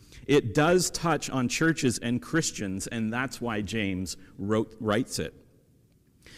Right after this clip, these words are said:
The lack of true wisdom, as James identifies as a problem here, creates deep-seated strife and conflict.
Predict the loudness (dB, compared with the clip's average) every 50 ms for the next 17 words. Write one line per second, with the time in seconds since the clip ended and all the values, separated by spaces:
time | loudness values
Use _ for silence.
0 | -20 -6 0 2 2 4 4 4 4 2 2 0 0 -2 -2 -2 -2 0 4 6
1 | 8 8 8 8 6 4 4 2 2 0 0 0 -2 -2 -2 -2 -2 -2 -2 -2
2 | 0 2 4 4 4 4 2 0 0 0 0 0 0 -2 -2 -2 -2 0 0 -2
3 | -2 -2 -2 -2 -2 -4 -4 -2 -2 -2 0 -2 -2 -2 -2 -2 -4 -4 -4 -6
4 | -8 -10 -16 -20 -20 -20 -20 -14 -4 0 2 4 6 6 6 4 4 2 -2 -4
5 | -6 -4 -2 0 0 0 0 -2 -4 -8 -6 -4 -2 0 0 0 2 2 2 2
6 | 2 0 -2 -2 -2 0 0 2 2 2 2 0 -2 -4 -4 -4 -4 -4 -6 -6
7 | -4 -2 -2 -2 -2 -4 -6 -6 -6 -8 -10 -14 -18 -20